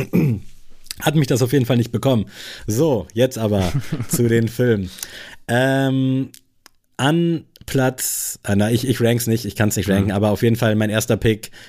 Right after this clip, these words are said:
Speaker 1: ist Die Kammer des Schreckens.
Speaker 2: Danke.
Speaker 1: Liegt auch, glaub ich, daran, dass ich das Computerspiel damals hatte
Speaker 2: Ich
Speaker 1: und
Speaker 2: hatte es auf der
Speaker 1: somit nat-
Speaker 2: PlayStation zwei. Geil.
Speaker 1: Ah, nice.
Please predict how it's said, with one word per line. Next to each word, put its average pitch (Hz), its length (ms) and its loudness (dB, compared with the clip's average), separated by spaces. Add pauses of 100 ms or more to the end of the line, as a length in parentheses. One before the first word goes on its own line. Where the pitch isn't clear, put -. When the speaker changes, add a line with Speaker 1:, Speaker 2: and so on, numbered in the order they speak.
(100)
Speaker 1:
ist - 280 0
Die 107 100 4
Kammer 113 240 0
des 107 140 2
Schreckens. 123 500 0 (280)
Speaker 2:
Danke. 123 640 2
Speaker 1:
Liegt - 600 0
auch, 120 260 0
glaub 117 300 2
ich, 113 260 -4
daran, 127 680 0
dass 117 220 0
ich 110 380 0
das 107 260 0
Computerspiel 135 800 2
damals 127 500 0
hatte 127 380 0 (420)
Speaker 2:
Ich 104 140 2
Speaker 1:
und - 40 6
Speaker 2:
hatte 180 100 4
es - 60 2
auf 220 120 4
der 180 100 4
Speaker 1:
somit - 40 -4
nat- - 20 -12
Speaker 2:
PlayStation 185 480 0
zwei. 147 500 -6
Geil. 127 420 -2 (400)
Speaker 1:
Ah, 185 180 0
nice. 135 520 0